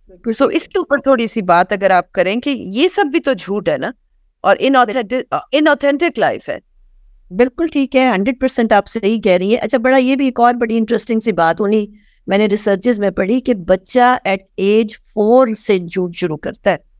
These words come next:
Speaker 2: हम्म।
Speaker 1: Age, imagine, मैंने ये नहीं सोचा था कि बच्चा can differentiate कि मैं झूठ बोल के अपनी माँ या बाप से बच सकता हूँ, ठीक है? एक तो ये बात हुई। आप जहाँ ऑथेंटिसिटी की बात कर रही हैं ना,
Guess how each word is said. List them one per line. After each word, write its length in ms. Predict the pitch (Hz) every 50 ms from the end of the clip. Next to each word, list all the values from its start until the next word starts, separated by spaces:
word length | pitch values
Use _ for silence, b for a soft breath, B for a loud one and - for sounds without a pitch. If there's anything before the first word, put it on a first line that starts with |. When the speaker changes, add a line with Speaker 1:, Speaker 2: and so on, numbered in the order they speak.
| _ _ _ _ _ _ _ _ _ -
Speaker 2:
हम्म। 120 | 202 190
Speaker 1:
Age, 260 | 190 202 214 226 214 165 160 160 _ _ _ _ _ - _ _ _ _ _ _ _ -
imagine, 400 | 175 190 180 180 180 175 175 156 - -
मैंने 400 | 151 156 175 185 190 196 202 190
ये 140 | 190 185 175
नहीं 160 | 180 190 185
सोचा 340 | - - 185 165 175 170 170
था 220 | 165 170 170 185 - _ _ _ _ _ _ _
कि 80 | 214
बच्चा 480 | 185 160 180 175 - - - 214 208 208
can 260 | 214 208 - 185 180 180
differentiate 800 | 170 160 175 170 - 240 233 226 220 - 202 190 190 185 180 -
कि 120 | _ 220
मैं 200 | 175 175 180 170
झूठ 280 | 165 - - 196 208 208
बोल 300 | 180 151 165 175 175 165
के 160 | 156 175 175
अपनी 240 | 175 147 156 175 170
माँ 240 | 165 165 160 160 165
या 140 | 175 170 165
बाप 240 | 143 156 151 156
से 160 | 156 - - 165
बच 200 | 160 151 139 -
सकता 340 | - - - - _ -
हूँ, 60 | 143 147
ठीक 180 | - 262 - -
है? 60 | 160
एक 300 | - - 190 190 190 -
तो 80 | 196
ये 140 | 185 170 165
बात 340 | 156 - 127 123 - - -
हुई। 140 | 131 143 139 _ _ _ _ _ _ _ _ _ _ _ _ _ _ _ _ -
आप 260 | 214 247 285 330 359
जहाँ 380 | 339 302 302 294 320 302 269
ऑथेंटिसिटी 680 | 254 247 - - 233 220 208 302 - - 254 - 277 240
की 140 | - 226
बात 300 | 190 165 160 160 180 -
कर 180 | _ - 175 156
रही 200 | 156 160 165 165
हैं 80 | 165 175
ना, 220 | 214 233 185 147